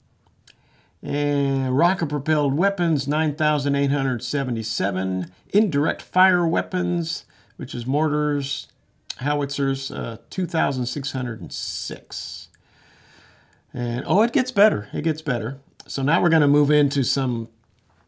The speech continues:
kind of miscellaneous things. Uh, night vision devices, sixteen thousand and thirty-five.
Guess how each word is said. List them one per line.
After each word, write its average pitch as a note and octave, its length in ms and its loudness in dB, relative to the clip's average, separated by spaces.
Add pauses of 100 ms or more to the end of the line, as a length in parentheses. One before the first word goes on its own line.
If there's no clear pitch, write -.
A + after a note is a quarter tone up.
(220)
kind D#3+ 160 -2
of B2 80 0
miscellaneous C3+ 720 0
things. A#2 480 -4 (560)
Uh, A#2+ 200 0
night A#3 240 4
vision A#2 340 2
devices, - 720 -8 (920)
sixteen G#3 560 -2
thousand E3 460 0
and B2+ 140 0
thirty-five. F#3 760 -2